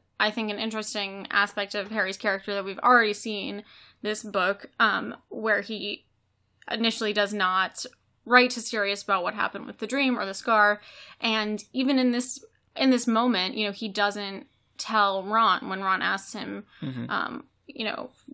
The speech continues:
Speaker 1: "Have you heard from Sirius?" He, it, it's, he's not exactly lying. He's just kind of omitting his, his last, um, communication with them, but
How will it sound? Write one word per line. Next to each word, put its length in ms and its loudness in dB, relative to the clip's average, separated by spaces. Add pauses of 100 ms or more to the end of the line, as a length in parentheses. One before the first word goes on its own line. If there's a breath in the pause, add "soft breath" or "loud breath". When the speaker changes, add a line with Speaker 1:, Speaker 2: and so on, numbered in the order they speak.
(220)
Speaker 1:
"Have 220 -4
you 60 -14
heard 180 -2
from 140 -4
Sirius?" 600 -2 (220)
He, 560 -4 (260)
it, 220 0
it's, 180 0
he's 240 2
not 180 8
exactly 380 4
lying. 540 0
He's 240 0
just 300 -8
kind 160 4
of 60 -2
omitting 560 0 (440 soft breath)
his, 340 2 (200)
his 400 0
last, 640 6
um, 440 0 (180)
communication 520 -2
with 120 -2
them, 320 4
but 260 2